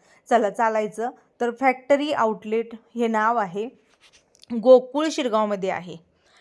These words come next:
आता प्रॉपर डिटेल्स बारीक सारीक पत्ता मला माहीत नाही त्याचा, पण गोकुळ शिरगाव फॅक्टरी आउटलेट. तुम्ही कुठेही सर्च करा, कोणालाही विचारा, किंवा मी जसं सांगितलंय की Google-ला सुद्धा तुम्ही टाका, तुम्हाला डायरेक्टली मॅपवरती घेऊन येतं.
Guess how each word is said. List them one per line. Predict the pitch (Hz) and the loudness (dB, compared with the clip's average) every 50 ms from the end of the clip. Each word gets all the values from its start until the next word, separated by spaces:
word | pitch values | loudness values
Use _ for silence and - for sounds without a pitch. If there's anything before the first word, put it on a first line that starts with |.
| _ _ - | _ _ -4
आता | 220 220 233 | -4 -2 -2
प्रॉपर | 240 233 - - 254 233 240 - - 254 269 269 | -4 -2 2 2 2 2 2 0 2 2 4 4
डिटेल्स | 233 254 240 - 220 226 233 226 262 | 2 0 -2 -2 -2 -2 -2 -2 -2
बारीक | 214 226 220 214 208 214 | 0 0 0 0 -2 -4
सारीक | 208 - 226 208 208 - - | -4 -4 -4 -4 -4 -4 -6
पत्ता | 220 214 - 208 214 | -6 -4 -4 -4 -4
मला | 208 202 202 208 | -4 -4 -6 -6
माहीत | 214 226 240 247 240 | -4 -4 -6 -6 -6
नाही | 254 226 208 196 | -8 -8 -6 -6
त्याचा, | 175 202 190 185 202 220 | -6 -8 -8 -6 -6 -8
पण | 220 247 240 | -6 -6 -6
गोकुळ | 240 214 226 226 220 - 294 294 | -2 -2 -2 -2 -2 -4 -6 -6
शिरगाव | 285 294 262 214 196 214 220 233 277 285 _ _ _ _ _ _ _ | -6 -6 -8 -6 -4 -4 -2 -4 -4 -8 _ _ _ _ _ _ _
फॅक्टरी | - 240 214 - - - 226 214 220 262 - - | -2 -2 -2 -2 -4 -4 -4 -4 -4 -6 -10 -8
आउटलेट. | - 220 202 185 185 - 185 175 170 - _ _ _ _ _ _ - | -6 -6 -6 -8 -10 -14 -14 -14 -14 -16 _ _ _ _ _ _ -4
तुम्ही | 262 247 262 | -2 -2 -2
कुठेही | 262 269 269 247 - 247 240 247 240 262 | -2 -4 -6 -4 -2 0 0 0 -2 -2
सर्च | 254 - 254 233 233 233 - 240 | -2 0 0 0 0 -2 -4 -6
करा, | 226 233 226 214 220 220 | -4 -4 -4 -2 -2 -4
कोणालाही | 214 - 240 233 233 226 226 247 269 | -2 -2 -4 -2 -2 0 0 0 0
विचारा, | 269 254 214 165 - 214 208 196 202 196 196 196 202 | -2 -4 -6 -4 -2 -2 0 0 0 0 0 -2 -4
किंवा | 202 196 - 208 226 247 247 247 - _ _ _ | -6 -8 -2 0 2 2 0 -2 -8 _ _ _
मी | - 240 262 | -4 -2 0
जसं | 254 262 240 247 285 | 2 2 0 0 -2
सांगितलंय | 277 302 277 226 214 208 196 208 208 208 | -2 -2 -2 -2 -2 -4 -4 -4 -6 -6
की | 202 - 269 | -6 -8 -8
Google-ला | 220 208 240 233 208 254 262 269 277 285 | -6 -6 -4 0 0 2 2 2 0 0
सुद्धा | 277 - 277 214 196 233 240 | 0 -2 -6 -2 0 2 2
तुम्ही | 247 247 269 254 262 269 | 2 0 -4 -6 -6 -2
टाका, | 262 262 233 208 - - 226 214 185 175 175 _ _ _ _ _ _ _ - | 0 0 0 0 0 -2 -2 -2 -2 -4 -10 _ _ _ _ _ _ _ -8
तुम्हाला | 240 226 233 233 247 247 | -4 0 0 2 2 2
डायरेक्टली | 233 226 220 220 214 220 233 233 233 - 233 247 262 | 2 2 0 0 0 0 -2 -4 -6 -8 -8 -6 -6
मॅपवरती | 247 240 220 202 196 - 220 220 214 202 214 247 | -4 -4 -6 -6 -6 -6 -4 -6 -6 -6 -8 -10
घेऊन | 226 214 226 208 214 214 | -8 -6 -6 -6 -6 -6
येतं. | 208 196 180 - - 202 214 | -8 -10 -10 -8 -6 -6 -6